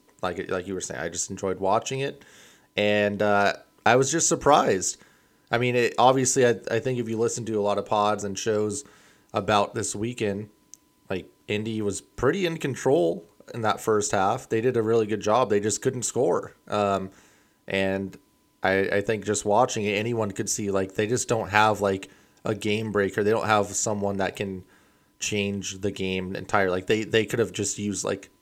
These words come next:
Stephon Diggs. Like, if they had Stephon Diggs, that game's over. But unfortunately, he was on the other side, and you saw what happened. So, um, I don't know what happens with the Colts from here, but Frank Reich's a really good coach.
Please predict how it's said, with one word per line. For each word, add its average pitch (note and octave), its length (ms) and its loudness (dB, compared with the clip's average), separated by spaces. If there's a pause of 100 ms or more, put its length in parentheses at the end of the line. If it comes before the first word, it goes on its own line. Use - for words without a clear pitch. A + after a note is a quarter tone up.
Stephon G2 540 -2
Diggs. - 360 -4
Like, A#2 120 0
if - 80 -4
they D3+ 100 8
had F#3 140 8
Stephon D3 500 2
Diggs, A#2+ 240 4
that F#2+ 180 0
game's G#2 260 -4
over. G2+ 200 0
But G#2 220 -2
unfortunately, D#3+ 480 2
he C#3 80 2
was C3+ 140 2
on B2 100 2
the A#2 120 0
other B2+ 200 2
side, A2 340 2
and G2+ 180 -6 (340)
you G2 80 -8
saw G#2+ 200 4
what G2+ 120 4
happened. G2 440 2
So, - 300 -4 (480)
um, F#2 400 0 (140)
I B2 100 4
don't D#3+ 100 0
know E3 100 6
what D#3 120 2
happens C#3+ 360 4
with C3 100 -2
the - 60 -8
Colts C3+ 280 0
from B2+ 120 -6
here, B2+ 200 0
but G2+ 240 0
Frank A2 240 -2
Reich's G#2 240 2
a G2+ 40 -4
really G2 200 0
good F#2 160 -4
coach. A#2+ 380 -2